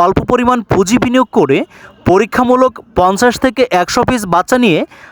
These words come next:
আপনার স্বপ্নের খামারটি শুরু করতে চান এবং আপনারা যারা বিভিন্ন পেশায় নিয়োজিত আছেন, অনেকেই সরকারি বেসরকারি প্রতিষ্ঠানে কর্মরত ছিলেন, এখন অব্যাহতি নিয়ে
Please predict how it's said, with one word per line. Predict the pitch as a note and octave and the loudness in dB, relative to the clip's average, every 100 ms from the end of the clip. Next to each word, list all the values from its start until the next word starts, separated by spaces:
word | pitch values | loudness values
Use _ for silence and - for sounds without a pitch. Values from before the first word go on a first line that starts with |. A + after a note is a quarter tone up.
| - | -4
আপনার | F3 F#3 A#3+ - | -2 0 0 0
স্বপ্নের | F3+ - A#3 A#3 - | 0 0 0 -2 0
খামারটি | F3+ A3 A#3+ B3 | 0 0 0 -2
শুরু | - G#3 A#3 | 2 2 2
করতে | B3+ C4 | 0 0
চান | - E3+ E3 D#4+ - - - - | -2 -2 -4 -10 -14 -20 -8 -2
এবং | F3+ A#3 | 2 2
আপনারা | A3 A3+ A#3+ A#3 | 0 0 0 0
যারা | F3+ D#3+ - _ _ - | 0 -2 -4 _ _ -10
বিভিন্ন | D#3 F#3 G3+ A#3 B3 | 0 0 2 0 0
পেশায় | F#3 - A#3+ G3 | 0 0 2 2
নিয়োজিত | G3+ A3 A#3 B3 | 2 2 0 0
আছেন, | A#3 F#3 G#3+ - - - - | 0 -2 -4 -8 -18 -16 -2
অনেকেই | F3 G#3+ B3 B3+ - | 0 0 0 0 0
সরকারি | F#3+ F#3+ A#3+ | 0 0 0
বেসরকারি | G3+ F3+ B3 A#3 B3 | 2 2 2 0 2
প্রতিষ্ঠানে | - A3 A#3+ B3+ B3 | 2 0 0 0 0
কর্মরত | G#3+ F#3+ A3 A#3 - - | 2 0 2 0 0 0
ছিলেন, | A3+ D3 A3+ - - _ | 0 0 -4 -12 -20 _
এখন | F3 F3+ A#3+ - F3 | -6 -2 -2 2 0
অব্যাহতি | F#3+ A#3+ C4 | 2 0 2
নিয়ে | B3 E3+ | 2 2